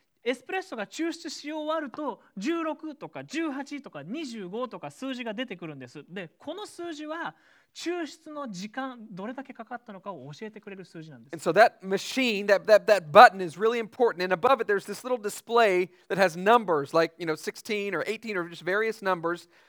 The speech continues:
Speaker 2: They tell you, um, how long it took to pull the shot.
Speaker 1: つまり、その機械ではエスプレッソの抽出時間っていうのは、十八秒から二十四秒の間じゃなきゃ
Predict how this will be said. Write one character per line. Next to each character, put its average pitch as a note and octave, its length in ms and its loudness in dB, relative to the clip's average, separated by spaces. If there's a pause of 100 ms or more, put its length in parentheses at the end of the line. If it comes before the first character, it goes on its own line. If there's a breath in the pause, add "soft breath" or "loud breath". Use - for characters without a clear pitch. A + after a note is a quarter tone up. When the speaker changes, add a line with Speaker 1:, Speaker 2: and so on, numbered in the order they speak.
(340 soft breath)
Speaker 2:
They G#3+ 240 4
tell C#4+ 400 4
you, F#3+ 440 -4
um, F3 220 6
how A#3 360 0
long A3 420 2
it G#3+ 160 -10
took F#3+ 340 0
to F#3 60 -8
pull G3+ 320 -2
the D#3+ 80 -8
shot. - 280 -6 (1500)
Speaker 1:
つ F4 140 -12
ま C4+ 100 -6
り、 G3+ 300 -12 (100)
そ - 180 -8
の F#4 140 -8
機 - 160 -16
械 F#4+ 220 -8
で C#3+ 100 -12
は D3 240 -8
エ F#3 100 -8
ス G#3+ 140 -18
プ - 80 -14
レ F#4 80 -6
ッ F4 60 -10
ソ C#4 120 -18
の G3 120 -12
抽 B3 260 -12
出 A3 220 -16
時 A#3+ 120 -14
間 D#3+ 160 -12
っ - 40 -20
て D3+ 100 -14
い D3 60 -10
う C#3 40 -16
の C3 120 -16
は、 D3+ 200 -6 (220 soft breath)
十 D#4+ 240 -4
八 F#4 240 -10
秒 E4+ 140 -8
か A3+ 100 -10
ら G#3 80 -14
二 F4+ 160 -10
十 F4 140 -6
四 C#4+ 240 -6
秒 G#3 160 -8
の D#3 120 -14
間 A3 280 -6
じ G#3+ 80 -14
ゃ - 20 -12
な G#3+ 140 -12
き D3 100 -14
ゃ C3 40 -12